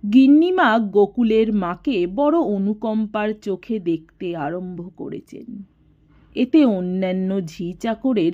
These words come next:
চোখ টাটায়। একদিন গিন্নিমা বললেন,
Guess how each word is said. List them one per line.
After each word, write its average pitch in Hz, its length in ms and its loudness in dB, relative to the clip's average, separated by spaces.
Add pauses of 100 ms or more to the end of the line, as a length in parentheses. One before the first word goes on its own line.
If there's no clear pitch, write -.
(120)
চোখ 175 380 -6
টাটায়। - 440 -10 (1300)
একদিন 190 480 0
গিন্নিমা 180 640 -4
বললেন, 160 800 -2